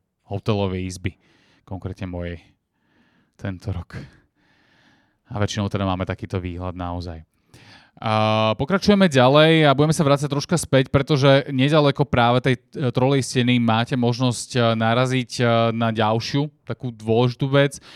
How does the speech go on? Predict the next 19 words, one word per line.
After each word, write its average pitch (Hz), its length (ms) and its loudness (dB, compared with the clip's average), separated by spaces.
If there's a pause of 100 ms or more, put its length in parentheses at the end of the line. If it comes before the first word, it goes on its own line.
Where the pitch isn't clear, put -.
(260)
Hovorili 120 240 2
sme 113 80 -10
teda 113 160 -2
trolia 123 400 0
stena. 143 480 0 (500)
A 110 320 2
trolovia 143 320 6
sú 131 160 0
spojení 123 640 2
teda 110 160 0
s 107 160 0
Nórskom 120 800 0
prostredníctvom 117 480 -2
rôznych 110 400 0
príbehov 120 880 2
a 107 320 2
práve, 107 480 -4
e, 113 320 -8
takéto 117 400 -6